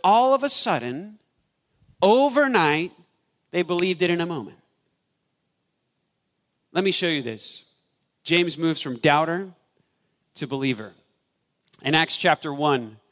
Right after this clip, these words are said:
Jesus Christ rises again from the grave. He, he's around his other, uh, followers and some other people. And then his time on earth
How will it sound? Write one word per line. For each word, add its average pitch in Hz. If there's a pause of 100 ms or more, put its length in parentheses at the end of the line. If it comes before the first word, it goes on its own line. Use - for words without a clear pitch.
(400)
Jesus 160
Christ 156
rises 156
again 156
from 143
the 135
grave. 139
He, 147 (220)
he's 165
around 175
his 170
other, 160
uh, 139
followers 160
and 151
some 160
other 160 (260)
people. 151
And 143
then 160 (160)
his 175
time 196
on 175
earth 175